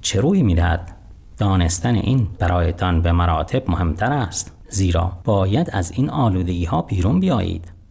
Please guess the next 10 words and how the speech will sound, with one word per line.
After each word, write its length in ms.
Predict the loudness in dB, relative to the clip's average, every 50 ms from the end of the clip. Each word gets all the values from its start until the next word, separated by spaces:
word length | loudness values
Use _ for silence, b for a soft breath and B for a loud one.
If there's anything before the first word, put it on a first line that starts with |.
| -20 -14 -4
با 180 | -2 0 0 0
تکرار 440 | 0 -2 -4 -2 -2 0 0 2
مکرر 580 | 2 0 0 -2 -2 -4 -2 0 0 0 0 0
واژه 420 | 0 0 0 2 2 2 0 0
خاصی، 640 | -2 -2 -2 -2 -2 -2 -2 -4 -4 -4 -4 -6 -6 -10 -16 -10 -4
امواج 440 | -2 0 0 2 2 0 0 0 -2
به 120 | -4 -4
خصوصی 520 | -6 -6 -6 -4 -4 -4 -4 -2 -2 -2
ایجاد 400 | -2 -2 0 0 0 0 0 0
می‌کنید 460 | 0 -2 -2 -2 -2 -2 -2 -2 -2